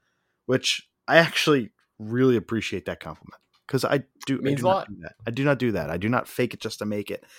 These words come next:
Speaker 1: And so, like, that's where I feel. I feel like the first episode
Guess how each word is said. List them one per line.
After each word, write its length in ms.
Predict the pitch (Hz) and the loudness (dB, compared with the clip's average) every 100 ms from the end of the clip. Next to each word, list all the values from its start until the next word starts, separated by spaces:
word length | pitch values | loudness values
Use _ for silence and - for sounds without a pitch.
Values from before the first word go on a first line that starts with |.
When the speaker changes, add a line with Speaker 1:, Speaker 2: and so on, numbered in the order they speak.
| - - _ | -20 -20 _
Speaker 1:
And 140 | 117 | 2
so, 320 | - 147 135 135 | 8 12 12 12
like, 320 | 131 120 - - - _ | 12 12 6 -12 -20 _
that's 340 | 120 156 202 | 8 10 10
where 120 | 190 185 | 10 10
I 100 | 175 | 10
feel. 320 | - 233 - | 6 2 4
I 120 | 120 | 0
feel 180 | - 190 | 4 6
like 120 | 185 | 6
the 60 | 147 | 0
first 360 | - 175 175 | 2 4 6
episode 500 | 175 - 226 110 90 | 4 4 4 4 2